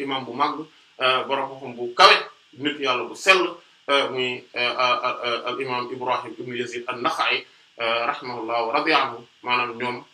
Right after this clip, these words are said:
dañuy wax ne, euh, li nga xam ne moom lañ namm fii ci, ci julli yi ñuy wax fii ci aaya bi, moom mooy ala salatihim, mooy ci seen kaw julli yi, ci seen julli yi. Maanaam mu mel ni ala, parce que baatu ala xarf ist-,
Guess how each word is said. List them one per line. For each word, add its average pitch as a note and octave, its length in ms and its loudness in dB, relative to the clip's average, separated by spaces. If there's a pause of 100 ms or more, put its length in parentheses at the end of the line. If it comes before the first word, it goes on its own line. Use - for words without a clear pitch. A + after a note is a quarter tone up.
dañuy A#2+ 240 -2
wax A#2+ 180 -6
ne, A#2 200 -4 (320)
euh, A#2 260 0
li C#3+ 140 2
nga F3+ 100 4
xam E3+ 180 -2
ne D3 60 0
moom F3 240 2
lañ F#3 140 2
namm D3 300 2
fii B2+ 400 -4
ci, B2 80 -16
ci B2 240 -8
julli F3+ 240 0
yi D3+ 140 2
ñuy C#3+ 100 0
wax B2+ 200 -4
fii B2+ 160 -10
ci - 100 -10
aaya C#3+ 260 6
bi, B2 160 -10 (300)
moom B2+ 180 -4
mooy B2+ 120 0
ala A#2+ 300 4
salatihim, B2+ 640 4 (240)
mooy B2+ 240 -4
ci - 60 -12
seen A#2+ 260 -6
kaw G#2+ 180 -6
julli E3 220 -2
yi, B2+ 160 -6
ci - 100 -18
seen A#2 220 -8
julli F3 220 2
yi. D#3 200 -6 (240)
Maanaam C3+ 320 2
mu C3+ 80 -2
mel E3 240 4
ni D#3+ 80 0 (180)
ala, D3+ 560 8 (120)
parce C#3 160 -4
que - 80 -6
baatu D3+ 280 4
ala C#3+ 460 6
xarf - 300 0
ist-, D#3 100 -2